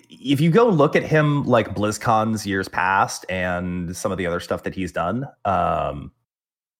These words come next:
yeah, I mean, the man just, the, the man looks a lot more relaxed right now than he has in the past. So good on you, Chris. Um, but yeah, so, I mean, it's just, there's a lot of shit we can keep talking about. And yeah, Town of Salem,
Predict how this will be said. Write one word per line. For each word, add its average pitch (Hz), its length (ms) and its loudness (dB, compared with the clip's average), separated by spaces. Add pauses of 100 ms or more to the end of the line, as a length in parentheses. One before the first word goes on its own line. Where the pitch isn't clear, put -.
(760)
yeah, 117 300 4
I 90 100 0
mean, 101 160 0
the 95 80 -2
man 98 260 0
just, 95 300 -6
the, 107 120 0
the 107 120 0
man 123 280 2
looks 117 200 0
a 113 60 0
lot 92 200 -2
more 92 140 -2
relaxed 78 380 -4
right - 120 -4
now 80 140 -4
than 78 140 -8
he 78 60 -12
has - 220 -6
in - 60 -14
the - 80 -12
past. - 360 -10
So - 300 -8 (200)
good 139 160 4
on 120 180 4
you, 85 120 -4
Chris. - 380 -8 (3250)
Um, 98 640 0
but - 160 -2
yeah, 262 240 6
so, 196 240 -6
I 185 100 -6
mean, 233 140 -2
it's 262 160 -8
just, - 180 -14
there's 220 180 -2
a 131 60 -2
lot 110 220 -2
of 170 80 -2
shit - 120 -8
we - 60 -14
can 107 80 -6
keep 95 120 -10
talking 104 180 0
about. 95 140 -2
And 104 60 -2
yeah, 117 120 2
Town 143 240 0
of 147 60 -4
Salem, 123 440 0